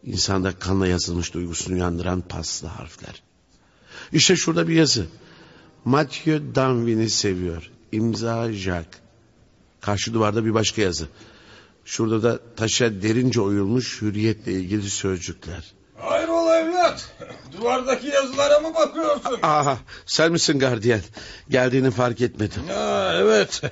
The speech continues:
Speaker 2: <laughs> Yine kendi dünyandasın belli. Dalıp gitmişsin.
Speaker 1: Evet, duvarlardaki şu yazı ve resimler. Bunları yazanlar giyotine mi gitti hep?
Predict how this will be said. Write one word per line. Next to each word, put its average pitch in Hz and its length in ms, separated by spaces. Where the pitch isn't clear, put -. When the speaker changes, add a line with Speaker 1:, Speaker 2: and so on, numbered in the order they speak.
Speaker 2:
<laughs> 135 160
Yine 156 280
kendi 170 340
dünyandasın 170 760
belli. 147 460
Dalıp 220 320
gitmişsin. 208 680
Speaker 1:
Evet, 160 460
duvarlardaki 151 560
şu 139 220
yazı 131 320
ve 135 140
resimler. 113 760
Bunları 208 240
yazanlar 185 480
giyotine 143 520
mi 247 100
gitti 107 340
hep? 101 80